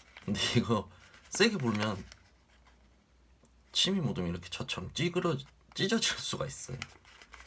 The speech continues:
근데 뭐 이런 식으로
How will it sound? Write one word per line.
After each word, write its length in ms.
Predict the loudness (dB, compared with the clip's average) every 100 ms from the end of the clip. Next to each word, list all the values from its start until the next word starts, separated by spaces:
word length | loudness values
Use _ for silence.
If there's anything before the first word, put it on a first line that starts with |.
| -20 -20 -20 -20 -12
근데 160 | -8
뭐 180 | -8 -8 -12 -18 -20 -20 -20 -20 -20 -20 -20 -20 -20 -20 -20 -16 -8
이런 260 | -2 -2 -2
식으로 320 | -4 -6